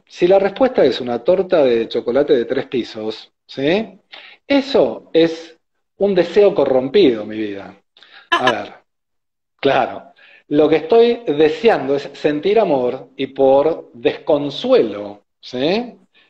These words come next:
Speaker 1: Mi ego lo tramita como una necesidad.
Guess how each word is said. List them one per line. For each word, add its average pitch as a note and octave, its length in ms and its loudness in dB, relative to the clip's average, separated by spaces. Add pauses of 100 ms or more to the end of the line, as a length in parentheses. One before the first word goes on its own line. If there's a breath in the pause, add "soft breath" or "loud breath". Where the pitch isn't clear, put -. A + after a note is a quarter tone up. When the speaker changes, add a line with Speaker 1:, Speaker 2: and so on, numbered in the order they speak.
(160)
Speaker 1:
Mi D3 440 0
ego C3+ 680 2
lo C#3 240 2
tramita E3+ 420 2
como D3 160 2
una C#3+ 120 -2
necesidad. C3 680 -4